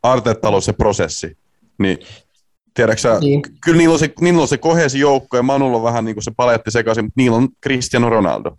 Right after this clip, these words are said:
Speaker 1: niillä on Bruno
Speaker 2: Niin.
Speaker 1: Fernandes.
Speaker 2: Niin, ja on Ra-, on Rashfordia ja no Mason Greenwoodia ei varmaan nähdä, mutta Jadon Sancho,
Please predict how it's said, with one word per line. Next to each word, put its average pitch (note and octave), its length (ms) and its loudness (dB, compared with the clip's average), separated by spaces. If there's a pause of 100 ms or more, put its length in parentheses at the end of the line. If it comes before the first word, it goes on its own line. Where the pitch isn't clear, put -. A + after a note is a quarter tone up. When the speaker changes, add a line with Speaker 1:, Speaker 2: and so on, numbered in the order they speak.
(120)
Speaker 1:
niillä A#2 120 0
on A#2+ 80 2
Bruno B2 300 4
Speaker 2:
Niin. G#2+ 120 2
Speaker 1:
Fernandes. A#2+ 440 0 (560)
Speaker 2:
Niin, F#3+ 340 -4 (240)
ja D3+ 140 -4
on D3+ 220 0
Ra-, D3 160 4
on D#3 160 4
Rashfordia C#3 640 2
ja C3+ 160 4
no C3 280 -4
Mason D3 320 2
Greenwoodia A2 540 0
ei A2+ 100 2
varmaan A2 340 -2
nähdä, A2 180 -2
mutta A2 320 -2
Jadon A#2+ 220 2
Sancho, A#2 540 -2